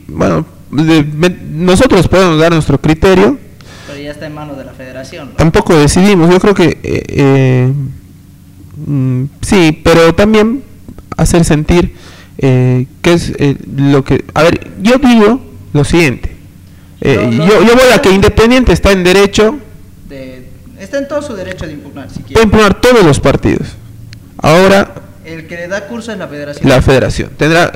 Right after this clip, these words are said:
Speaker 1: eh, y vamos, en realidad coincidimos con Betito, ¿no?
Speaker 2: Sí,
Speaker 1: Que es
Speaker 2: lo
Speaker 1: la federación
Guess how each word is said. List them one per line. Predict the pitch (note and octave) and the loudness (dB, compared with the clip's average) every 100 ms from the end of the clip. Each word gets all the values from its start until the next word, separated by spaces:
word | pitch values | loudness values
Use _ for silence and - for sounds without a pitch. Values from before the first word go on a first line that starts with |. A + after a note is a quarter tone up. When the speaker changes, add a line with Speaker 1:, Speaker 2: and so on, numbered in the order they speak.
| - | -6
Speaker 1:
eh, | G#1+ - | -6 -2
y | G3+ | 0
vamos, | G3 A3 F#3+ - | 2 2 2 0
en | F3+ F3+ | 0 0
realidad | F3 F#3+ G#3+ | 2 2 2
coincidimos | G3 F3+ A3+ G3 C#3+ | 2 2 4 2 2
con | D#3 | 0
Betito, | E3 E3 F#3+ C#3 | 2 2 0 0
¿no? | D#3 | 0
Speaker 2:
Sí, | F#3+ - - - | -2 -10 -18 -2
Speaker 1:
Que | |
es | F3+ | 2
Speaker 2:
lo | F3+ | 4
Speaker 1:
la | |
federación | - F3+ F3+ F3+ F3 A3+ B3+ | 4 4 4 4 4 4 2